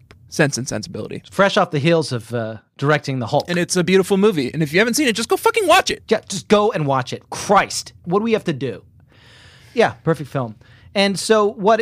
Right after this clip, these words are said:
Speaker 2: it's about is
Speaker 1: There's three women. They live in a giant mansion.
Speaker 2: Yeah,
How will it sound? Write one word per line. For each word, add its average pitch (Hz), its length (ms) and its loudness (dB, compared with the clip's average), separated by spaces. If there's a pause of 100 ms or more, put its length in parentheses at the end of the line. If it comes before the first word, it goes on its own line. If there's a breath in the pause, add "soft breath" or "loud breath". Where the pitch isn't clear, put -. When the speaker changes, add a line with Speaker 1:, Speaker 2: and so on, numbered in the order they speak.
Speaker 2:
it's 196 180 -2
about 208 420 2
is 175 200 0
Speaker 1:
There's 180 180 2
three 269 240 2
women. 165 300 2
They 143 120 4
live 180 180 2
in 180 60 2
a 165 40 2
giant 190 440 2
mansion. 156 680 -2 (180)
Speaker 2:
Yeah, 165 280 0